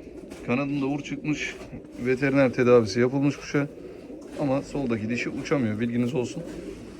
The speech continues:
Öyle yüksek uçacak bir kuş değil. Üretim yapabilirsiniz.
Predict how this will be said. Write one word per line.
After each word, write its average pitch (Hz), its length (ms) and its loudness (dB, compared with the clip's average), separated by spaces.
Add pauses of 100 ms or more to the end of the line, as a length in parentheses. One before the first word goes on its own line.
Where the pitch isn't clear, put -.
Öyle 113 100 -2
yüksek 117 280 -2
uçacak 120 280 -4 (280)
bir 120 40 -6
kuş 113 240 -10
değil. 127 220 0 (2250)
Üretim 127 320 0
yapabilirsiniz. 120 760 0